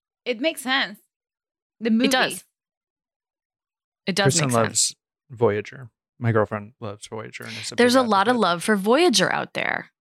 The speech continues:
Speaker 2: And it does have a very T N G-esque storyline.
Speaker 1: Yep.
Speaker 2: Apparently. So,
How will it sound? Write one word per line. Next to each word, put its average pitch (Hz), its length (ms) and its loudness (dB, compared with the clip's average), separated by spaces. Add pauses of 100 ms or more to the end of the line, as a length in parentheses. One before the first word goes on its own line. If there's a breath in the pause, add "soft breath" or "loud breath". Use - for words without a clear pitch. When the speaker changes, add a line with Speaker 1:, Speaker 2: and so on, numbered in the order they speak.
Speaker 2:
And 220 120 0
it 202 160 0
does 233 360 2
have 208 320 2
a 185 120 2
very 175 560 2
T 175 240 0
N 170 120 0
G-esque 156 1000 -6
storyline. - 720 -8 (540)
Speaker 1:
Yep. 208 200 -2 (340)
Speaker 2:
Apparently. 147 340 -6
So, 208 380 0